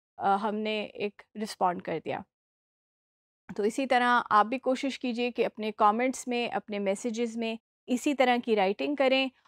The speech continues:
और never get personal, always be polite, everybody is reading, अ, what you write। और जो भी आप लिखते हैं, सब, हर कोई देख रहा होता है, पब्लिक होता है, तो जिस तरह आप लिखते हैं, जिस तरह आप बात करते हैं,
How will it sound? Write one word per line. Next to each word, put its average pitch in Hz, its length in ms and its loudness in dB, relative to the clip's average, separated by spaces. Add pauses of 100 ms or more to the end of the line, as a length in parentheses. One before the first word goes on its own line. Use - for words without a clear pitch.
(240)
और 226 360 8 (260)
never 247 220 6
get 277 220 6
personal, 247 560 2 (140)
always 240 340 4
be 262 160 0
polite, 214 520 4 (360)
everybody 254 800 6
is 214 100 -2
reading, 220 480 4 (180)
अ, 202 280 0
what 220 200 2
you 254 200 0
write। 214 340 6 (320)
और 226 60 2
जो 240 220 6
भी 311 120 6
आप 302 220 8
लिखते 269 280 0
हैं, 285 140 2
सब, 262 200 -2 (200)
हर 247 220 6
कोई 302 220 4
देख 262 300 4
रहा 285 100 6
होता 269 260 6
है, 269 80 6
पब्लिक 247 500 2
होता 262 300 6
है, 254 180 8 (340)
तो 277 160 8
जिस 226 320 -2
तरह 311 120 2
आप 311 220 6
लिखते 269 260 -2
हैं, 311 120 4
जिस 277 160 -2
तरह 294 120 4
आप 285 120 8
बात 220 320 6
करते 269 320 4
हैं, 285 180 2